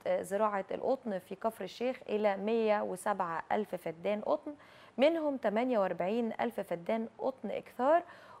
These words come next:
وتم، آه، زراعتهم طبعًا ببيلة والحمول ومطبوس،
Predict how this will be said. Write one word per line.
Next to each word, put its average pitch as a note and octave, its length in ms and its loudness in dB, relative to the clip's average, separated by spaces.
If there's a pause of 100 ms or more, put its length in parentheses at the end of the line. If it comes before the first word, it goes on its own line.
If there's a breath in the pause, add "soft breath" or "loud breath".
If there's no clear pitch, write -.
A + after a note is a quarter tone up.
وتم، C4 600 4
آه، G3 380 2
زراعتهم G#3 640 0
طبعًا G#3 520 0 (320 loud breath)
ببيلة G3 640 4
والحمول F#3+ 840 -2
ومطبوس، G#3 1300 -2